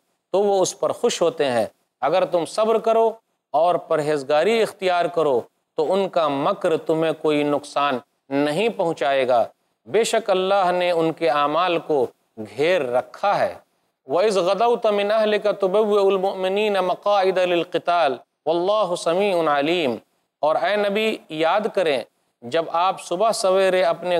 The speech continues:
گھروں سے روانہ ہوئے اور مومنوں کو جنگ احد کے لیے مورچوں پر بیٹھا رہے تھے، اور اللہ خوب سننے والا،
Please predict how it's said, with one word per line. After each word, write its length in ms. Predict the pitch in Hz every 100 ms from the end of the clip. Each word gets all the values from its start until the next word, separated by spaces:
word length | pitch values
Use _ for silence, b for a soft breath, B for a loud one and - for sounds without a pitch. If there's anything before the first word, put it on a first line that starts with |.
| 131
گھروں 280 | 143 185
سے 280 | 196 - 160 - - _ 135
روانہ 380 | 147 156 202 180
ہوئے 460 | 147 139 147 139 107 _ _ -
اور 160 | 180
مومنوں 580 | 185 180 180 185 208 233
کو 380 | 226 226 233 233 _ _
جنگ 320 | 120 165 190 190 170
احد 360 | 160 208 208
کے 120 | - 185
لیے 220 | 180 175
مورچوں 560 | 165 165 170 160 214
پر 240 | 190 175 139 - _ _
بیٹھا 400 | - 143 - 196
رہے 260 | 208 175 170
تھے، 300 | - 151 117 - _ _ _
اور 220 | 180 208 -
اللہ 360 | 175 170 170
خوب 380 | 151 - 220 254
سننے 380 | 208 202 190 185
والا، 420 | 170 160 165 160